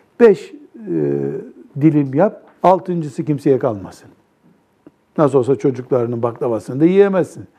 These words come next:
Çocukların sütlacını da yiyemezsin herhalde. Gibi. Yani herkes bilir kendisini,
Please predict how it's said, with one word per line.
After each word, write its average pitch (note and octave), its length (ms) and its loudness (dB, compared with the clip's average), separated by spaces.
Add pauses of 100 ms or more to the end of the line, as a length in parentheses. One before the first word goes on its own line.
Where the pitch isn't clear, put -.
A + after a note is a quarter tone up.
(220)
Çocukların B2+ 480 -2
sütlacını B2+ 600 -4
da G3 60 2
yiyemezsin F#3 640 -2
herhalde. F#2 440 -10 (580)
Gibi. A#3+ 380 4 (180)
Yani A3 180 4
herkes C#4 460 0
bilir G#3 300 2
kendisini, E3+ 760 0